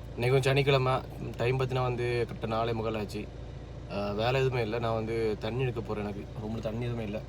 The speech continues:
எடுக்க போலாமா? தண்ணி எடுத்துட்டு அப்புறம் வந்து டியூட்டி இருந்தா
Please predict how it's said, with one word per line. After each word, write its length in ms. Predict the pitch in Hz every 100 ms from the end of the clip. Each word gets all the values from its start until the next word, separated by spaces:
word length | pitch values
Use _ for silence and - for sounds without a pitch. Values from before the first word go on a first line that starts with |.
| - - 117
எடுக்க 120 | 113 110
போலாமா? 240 | 107 107 110
தண்ணி 160 | 113
எடுத்துட்டு 260 | 107 - 135 - - - - - -
அப்புறம் 260 | 113 110 107
வந்து 220 | 107 113 113 110 110 107 104 - - - - - 123
டியூட்டி 260 | 123 135
இருந்தா 200 | 123 139